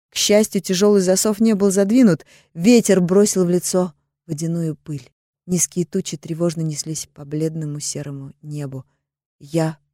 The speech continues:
побежала. Боль в мышцах заставила почувствовать себя живой. Дыхание перехватило. Мои чувства.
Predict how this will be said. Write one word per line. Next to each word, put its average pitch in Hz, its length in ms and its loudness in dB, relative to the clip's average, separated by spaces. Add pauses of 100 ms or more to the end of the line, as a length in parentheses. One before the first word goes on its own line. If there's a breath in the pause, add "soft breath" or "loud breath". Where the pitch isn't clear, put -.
(100)
побежала. 143 680 -6 (600)
Боль 185 360 4
в 160 100 0
мышцах 180 640 -2 (400)
заставила 170 580 -2
почувствовать 160 560 -10
себя 156 320 -4
живой. 151 540 -6 (400)
Дыхание 170 500 -2
перехватило. 165 800 0 (600)
Мои 160 280 -6
чувства. - 540 -12